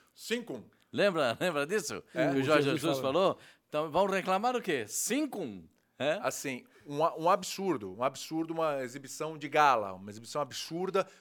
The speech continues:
Speaker 1: numa semifinal de Libertadores contra um time absolutamente copeiro, um treinador copeiro.
Speaker 3: O contorno, o contorno, ele é
Speaker 1: É.
Speaker 3: belo ali, ele não é
Speaker 1: É,
Speaker 3: exatamente dramático.
Speaker 1: isso, exatamente,
Speaker 2: Da-, o, a
Speaker 1: exatamente.
Speaker 2: dramaticidade da conquista do Flamengo de dois mil e dezenove, ela vem, é, na, na partida contra o River Plate.
Speaker 3: Sim.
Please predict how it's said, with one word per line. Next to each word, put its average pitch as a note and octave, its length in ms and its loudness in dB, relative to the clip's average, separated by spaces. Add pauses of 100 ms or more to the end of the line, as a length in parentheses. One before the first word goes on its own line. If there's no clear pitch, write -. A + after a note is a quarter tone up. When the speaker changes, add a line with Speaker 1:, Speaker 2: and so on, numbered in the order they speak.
Speaker 1:
numa D#3 180 0
semifinal F3 760 -4
de D3 80 -8
Libertadores D3+ 760 -2
contra E3 300 -10
um D#3+ 40 -10
time D#3+ 240 -8
absolutamente D#3 540 -6
copeiro, E3+ 480 0
um E3 60 -12
treinador C#3+ 480 -6
copeiro. F#3 540 2
Speaker 3:
O - 20 -2
contorno, G#3 320 0
o G3 40 -8
contorno, F#3 440 -6
ele F#3+ 80 -2
é F#3+ 40 -2
Speaker 1:
É. C3 140 -2
Speaker 3:
belo E3+ 340 8
ali, C#3 180 0
ele C3 160 -4
não D3 80 -2
é D3+ 60 4
Speaker 1:
É, D3+ 180 4
Speaker 3:
exatamente D#3+ 400 -2
dramático. A#2+ 440 -4
Speaker 1:
isso, G#2 120 -12
exatamente, C3 880 -2
Speaker 2:
Da-, - 220 -12
o, F3 100 0
a E3+ 60 0
Speaker 1:
exatamente. F#3+ 300 -2
Speaker 2:
dramaticidade F3 600 -4
da B2 80 -8
conquista A#2+ 400 -10
do A2 80 -14
Flamengo A2 300 -8
de G2+ 80 -14
dois G#2 160 -8
mil A2+ 100 -8
e - 20 -10
dezenove, A#2 560 -6
ela D#3 240 -2
vem, C3+ 540 -6 (720)
é, G#2 560 -6
na, C#3+ 500 -4
na D#3 220 -6
partida F#3+ 520 -6
contra A3 260 -8
o A3+ 40 -12
River B3 220 -6
Plate. A#2+ 320 -8
Speaker 3:
Sim. D4 420 -6